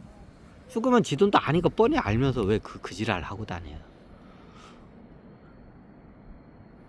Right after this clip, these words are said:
이게 이제 군부 독재 국가에서는 이게 흔하게 일어나는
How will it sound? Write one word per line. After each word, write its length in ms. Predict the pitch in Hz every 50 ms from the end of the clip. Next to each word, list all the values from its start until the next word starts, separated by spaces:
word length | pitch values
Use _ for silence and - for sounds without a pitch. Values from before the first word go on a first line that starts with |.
| - - - - -
이게 180 | 117 127 139
이제 180 | 143 147 165 143
군부 320 | - - 151 175 196 226 196
독재 340 | - 120 104 - - 196 185
국가에서는 600 | 170 170 - - 180 170 156 - 165 151 160 180
이게 260 | 120 104 107 139 151
흔하게 420 | 117 - - 220 220 214 - - 190
일어나는 680 | 131 95 90 101 101 107 110 101 101 95 85 78